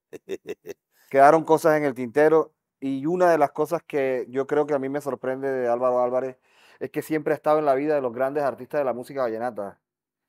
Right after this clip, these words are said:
Speaker 2: Caso Silvestre, caso Diomedes, caso Oñate, caso Poncho Zuleta, con todos. ¿Cómo hace Álvaro Álvarez para estar en todos lados con estos artistas?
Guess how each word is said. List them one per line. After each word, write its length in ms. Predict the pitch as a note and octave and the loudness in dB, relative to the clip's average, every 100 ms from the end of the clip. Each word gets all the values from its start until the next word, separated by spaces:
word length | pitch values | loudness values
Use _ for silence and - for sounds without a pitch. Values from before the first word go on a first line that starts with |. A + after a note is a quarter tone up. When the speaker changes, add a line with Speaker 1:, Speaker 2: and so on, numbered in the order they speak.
| _ _ _ | _ _ _
Speaker 2:
Caso 300 | - C3 D3+ | 0 0 -2
Silvestre, 520 | C3+ A2+ C#3 D3+ D3 | -6 -2 0 0 -4
caso 300 | C#3 C3 C3+ | -2 -4 -4
Diomedes, 480 | B2+ A#2 A#2+ D3 D3 | -4 -4 -2 0 -2
caso 300 | - B2+ B2 | -4 -8 -6
Oñate, 600 | A#2 C3+ D3 C#3 C#3 A2 _ | -6 -4 -4 -4 -10 -12 _
caso 280 | A#2 C3 - | -10 -10 -10
Poncho 260 | B2+ B2+ | -10 -10
Zuleta, 480 | A2+ A#2 C#3+ D3 C3 | -8 -4 -4 -4 -10
con 180 | A2+ G2 | -12 -2
todos. 480 | D3+ D3+ A2 - _ _ _ - _ | 2 2 -2 -10 _ _ _ -20 _
¿Cómo 340 | C#3+ D#3+ F3 E3+ | 0 4 6 6
hace 300 | E3 F3+ E3 | 6 6 6
Álvaro 320 | D#3+ D#3 D3+ | 8 6 6
Álvarez 280 | D#3 D#3+ D#3 | 6 2 4
para 220 | C#3 B2 | 2 2
estar 420 | - D3 D3+ - _ _ _ | 2 2 2 0 _ _ _
en 160 | C3 B2+ | -10 -2
todos 340 | D#3+ E3 D#3+ | 2 4 4
lados 260 | D#3 D#3 C#3+ | 4 4 2
con 120 | C#3 | -6
estos 200 | C3+ D#3+ | -6 -4
artistas? 540 | C3 A2 D3+ - A2 | -4 -6 -14 -10 -10